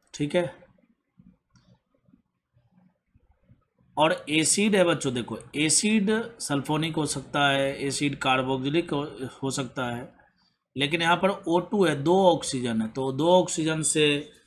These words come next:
मिलकर बनने वाला जो एसिड होगा वो सीओएच वाला होगा, ठीक है, कार्बोक्सिलिक एसिड है।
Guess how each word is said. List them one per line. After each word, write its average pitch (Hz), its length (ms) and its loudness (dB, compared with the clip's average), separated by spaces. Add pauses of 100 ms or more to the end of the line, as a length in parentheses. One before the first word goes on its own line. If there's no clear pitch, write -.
(200)
मिलकर 156 360 0
बनने 143 260 0
वाला 139 240 2
जो 131 140 -2
एसिड 135 380 0
होगा 120 240 -2
वो 120 240 -6
सीओएच 160 600 0
वाला - 240 -20
होगा, - 240 -20 (360)
ठीक 135 140 -6
है, 151 100 -2
कार्बोक्सिलिक 143 640 -4
एसिड 143 260 -10
है। 135 140 -18